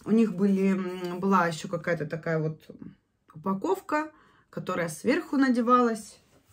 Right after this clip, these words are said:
Она, по всей видимости, у меня упала куда-то.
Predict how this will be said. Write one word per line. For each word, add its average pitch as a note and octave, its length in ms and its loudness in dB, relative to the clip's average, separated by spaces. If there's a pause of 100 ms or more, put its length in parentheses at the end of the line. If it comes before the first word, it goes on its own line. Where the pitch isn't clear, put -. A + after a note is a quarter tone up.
(380)
Она, E3+ 160 -6
по E3 160 -12
всей - 220 -10
видимости, E3 540 -8
у D#3+ 60 -4
меня E3 300 -4 (420)
упала E4 640 0 (580)
куда-то. A#3+ 760 0